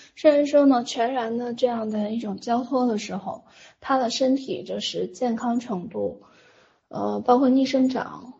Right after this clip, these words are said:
包括疗愈疾病，特别特别重要。就是潜移默化里面，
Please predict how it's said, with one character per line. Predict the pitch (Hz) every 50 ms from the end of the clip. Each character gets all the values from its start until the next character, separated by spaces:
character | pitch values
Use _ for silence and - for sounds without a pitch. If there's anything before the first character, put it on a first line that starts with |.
| _ _ _ _
包 | - 226 233
括 | 240 - - 233 220 220
疗 | 208 202 196 185 214
愈 | 233 233 226
疾 | - - - - - 220
病， | 220 - 269 254 226 214 -
特 | - - 285
别 | 247 208 196
特 | 190 - -
别 | - - 180
重 | - - 214 214 185
要。 | 180 165 - - - _ - - - - _ _
就 | - 208
是 | 214 214 214 - - 247
潜 | - - 233 196 202
移 | 240
默 | 254 262 285 269
化 | 269 294 269 262
里 | 240 214 180
面， | 190 - - 95 -